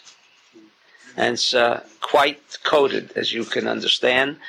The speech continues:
because from the, its literal translation, uh, wha-, what does it mean here, bridegroom, and, and so forth and so on. All right? To begin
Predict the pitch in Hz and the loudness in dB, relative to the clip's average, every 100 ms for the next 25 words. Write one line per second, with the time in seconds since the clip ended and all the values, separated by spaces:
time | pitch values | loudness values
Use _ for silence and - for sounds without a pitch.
0 | - - - - 107 123 - - - 123 | -16 -16 -12 -4 0 0 0 -4 0 2
1 | 117 - 117 - 147 143 131 117 135 120 | 2 0 0 2 2 4 2 2 2 2
2 | 113 123 123 113 143 139 _ - - - | 2 2 4 4 0 -4 _ -20 -20 -20
3 | _ _ - 117 117 - 113 127 107 135 | _ _ 0 2 2 0 0 0 4 2
4 | 131 120 123 127 127 117 120 117 120 127 | 2 -2 -2 -2 -2 2 0 4 4 2
5 | 120 123 120 107 - - 110 117 110 - | 2 0 0 -2 -6 -6 -2 0 0 -2
6 | 107 - - - - - - - 139 175 | -4 -2 -4 -4 -8 -14 -10 0 2 2
7 | - - - - - - - - - - | 0 -12 -20 -14 -10 -10 -12 -18 -20 -20
8 | - - - _ - - - - - - | -20 -20 -20 _ -20 -20 -20 -16 -10 -8
9 | - - - - - - - - - - | -6 -8 -10 -16 -18 -16 -16 -16 -20 -20
10 | - _ - - - - - - - - | -20 _ -18 -16 -14 -16 -20 -20 -14 -6
11 | 165 160 151 214 226 | -4 -2 2 2 2